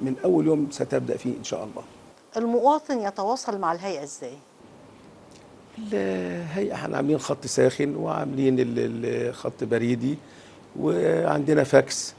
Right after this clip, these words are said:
Speaker 1: كل مواطن لديه مشكلة في أي شيء بشأن هذا الانتخاب، لو دخل على موقع الهيئة هيعرف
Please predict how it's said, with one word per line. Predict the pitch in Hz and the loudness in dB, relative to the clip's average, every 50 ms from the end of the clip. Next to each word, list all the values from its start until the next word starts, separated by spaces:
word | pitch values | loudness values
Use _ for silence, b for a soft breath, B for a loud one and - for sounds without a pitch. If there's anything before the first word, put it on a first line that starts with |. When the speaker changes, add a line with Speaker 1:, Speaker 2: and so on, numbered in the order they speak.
| B B B B - - | B B B B -20 2
Speaker 1:
كل | - 190 208 180 160 143 143 139 | 4 6 6 6 4 2 2 2
مواطن | 135 131 139 147 143 135 135 131 123 120 117 | 4 4 4 2 2 0 0 0 0 4 4
لديه | 120 120 123 135 139 | 4 6 6 4 4
مشكلة | 127 127 123 - - - 135 131 123 123 120 117 117 120 | 4 2 0 -2 -2 2 2 4 6 6 4 4 2 0
في | 123 - - 127 120 120 120 - - | -4 -4 -4 -2 -2 -2 0 0 2
أي | 190 214 185 160 151 147 | 2 2 2 0 -2 0
شيء | - - 156 147 - - | 2 4 4 4 2 0
بشأن | 127 127 - - 131 127 135 131 | -4 -2 2 2 2 4 4 2
هذا | 127 139 160 143 151 | 2 2 2 2 0
الانتخاب، | 147 143 131 139 139 - 156 165 170 - B B B B B B B B B - | 0 -2 -2 -4 0 2 2 2 2 0 B B B B B B B B B -4
لو | - 147 165 175 180 160 | 2 4 6 6 6 6
دخل | 147 147 - - - 147 139 | 4 4 4 4 4 4 4
على | 135 139 139 131 | 4 4 2 2
موقع | 151 180 190 185 - 139 | 2 0 0 0 0 0
الهيئة | 139 135 123 156 165 147 - 143 | 0 2 2 2 2 2 2 0
هيعرف | 131 127 143 151 170 165 156 139 135 131 - - | 0 2 4 6 8 8 8 6 4 2 -2 -8